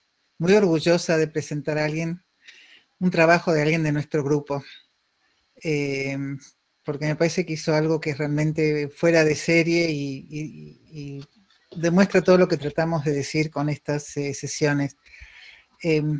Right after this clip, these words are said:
hoy lo que queremos hablar es, eh, que nuestra amiga Joel, aquí presente, eh, escribió un libro,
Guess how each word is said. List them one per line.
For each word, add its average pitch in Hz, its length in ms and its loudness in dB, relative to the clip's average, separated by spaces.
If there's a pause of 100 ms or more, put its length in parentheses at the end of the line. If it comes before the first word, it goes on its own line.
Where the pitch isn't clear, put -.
(100)
hoy 185 100 6
lo 220 120 10
que 196 100 4
queremos 175 460 2
hablar 160 480 4
es, 160 340 -2
eh, 151 180 -2
que 143 60 -6
nuestra 151 300 -2
amiga 170 300 4
Joel, 147 460 2 (260)
aquí 131 200 -10
presente, 135 640 -4 (460)
eh, 151 360 -2
escribió 156 360 2
un 165 100 2
libro, 127 380 0